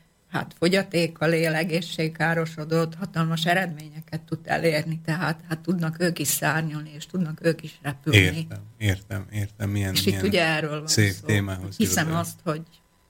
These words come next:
Speaker 1: repülni
Speaker 2: Repülni.
Speaker 1: fogok, és hiszem azt, hogy meg tudom érinteni az eget.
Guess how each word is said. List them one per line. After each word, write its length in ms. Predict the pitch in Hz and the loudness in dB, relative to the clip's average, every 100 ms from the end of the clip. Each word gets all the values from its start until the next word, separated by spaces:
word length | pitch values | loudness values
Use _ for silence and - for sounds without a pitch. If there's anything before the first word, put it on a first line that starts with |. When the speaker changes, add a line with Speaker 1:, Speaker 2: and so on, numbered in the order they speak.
| _ _ _ - | _ _ _ 0
Speaker 1:
repülni 340 | 190 151 104 | 2 4 4
Speaker 2:
Repülni. 240 | 82 90 | 4 0
Speaker 1:
fogok, 320 | - 170 160 156 | 0 -2 -2 -2
és 160 | 160 | -4
hiszem 360 | 160 - 175 160 | -4 -2 0 0
azt, 180 | 160 - | -4 -6
hogy 220 | 156 165 - _ | -4 -4 -8 _
meg 160 | - 160 | -2 0
tudom 300 | 185 165 156 | 2 0 0
érinteni 640 | 151 147 151 151 156 151 | -4 -8 -10 -4 -4 -4
az 180 | 143 156 | -8 -2
eget. 360 | 147 139 135 | -2 -2 -6